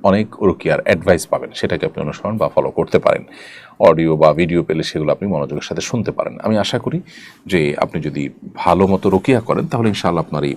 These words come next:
ওয়াসওয়াসার সমস্যা কেটে যাবে। আর অনেক ভাইরা, অনেক বোনেরা এই সমস্যায় ভুগছেন এবং এটার কারণে তাদের, আহ, জীবন অনেকটাই ব্যাহত হচ্ছে। তৃতীয়ত আরেকটি সম্পূরক, আহ, সমাধান বলতে চাই, সেটি হলো ওয়াসওয়াসা রোগের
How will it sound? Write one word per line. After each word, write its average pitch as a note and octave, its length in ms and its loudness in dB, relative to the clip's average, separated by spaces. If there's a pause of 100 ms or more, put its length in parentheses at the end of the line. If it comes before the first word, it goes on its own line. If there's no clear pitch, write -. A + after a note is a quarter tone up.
ওয়াসওয়াসার G2 400 -2
সমস্যা - 400 -6
কেটে D#2 320 -4
যাবে। D2 240 -2
আর D#2+ 100 4
অনেক D#2 280 -2
ভাইরা, D#2+ 440 2
অনেক D#2+ 200 -6
বোনেরা D#2+ 360 -2 (240)
এই - 60 -8
সমস্যায় D2 360 -4
ভুগছেন F#2 320 -2
এবং A#2+ 160 2
এটার F#2 140 0
কারণে D#2+ 280 0 (460)
তাদের, D2+ 220 0 (560)
আহ, - 420 -6
জীবন C#2+ 300 -6
অনেকটাই G#2 320 -4
ব্যাহত F#2+ 280 -2
হচ্ছে। - 340 -8 (960)
তৃতীয়ত F3 380 4
আরেকটি C#3+ 340 6
সম্পূরক, A2 600 2 (260)
আহ, D#2 520 -4 (240)
সমাধান E2+ 380 0
বলতে D2+ 220 -2
চাই, A#2 160 -2
সেটি B2 200 -6
হলো G#2+ 200 2
ওয়াসওয়াসা G#2+ 680 -2
রোগের F2 320 2